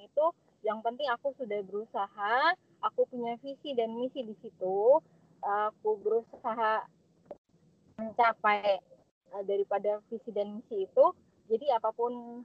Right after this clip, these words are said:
hasilnya aku nggak terlalu kayak memaksakan gitu loh. Harus menang, menang, jadi menang kalah aku udah siap gitu. Jadi ketika, eh, mungkin, eh, ak-, eh,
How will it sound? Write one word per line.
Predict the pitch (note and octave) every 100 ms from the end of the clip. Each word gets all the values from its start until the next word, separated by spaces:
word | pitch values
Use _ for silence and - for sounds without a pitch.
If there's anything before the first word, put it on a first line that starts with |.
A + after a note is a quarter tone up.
| B3
hasilnya | A3+ A#3 A#3+ E4 C#4+
aku | B3 D#4+ E4+ _ _ _ _ _
nggak | G#3+ G#3 - _ _
terlalu | G#3+ G#3 G#3+ G#3+ - -
kayak | G#3+ G#3 G3
memaksakan | G#3+ D#4 - - G3+ - A3 F#3+ F3+
gitu | G3 _ F3+
loh. | F3 - _ _ _
Harus | G#3 A3 -
menang, | A#3+ B3 C#4 D#4 D#4+ E4 _ _ _ _ _ _ _ _ _
menang, | A3 G#3+ A3 A3 G#3+ _
jadi | G#3+ A3 C#4
menang | B3+ A3+ A3 A3+
kalah | A3 B3 D#4
aku | - C#4
udah | A3 A3
siap | B3+ A#3 _
gitu. | F#3 F#4 -
Jadi | - F#3+ G#4+ A#4 _ _ _
ketika, | A3+ _ A3 _ B3 A3+ _
eh, | A3 G#3+ G#3+ G#3 G3+
mungkin, | G#3 A3 A#3+ A#3 A3 G#3+ _ _ _ _ _ _ _
eh, | - G#3 G#3 G#3 G3+ F#3+
ak-, | G#3 _
eh, | - G#3 G#3+ G#3+ G#3 G#3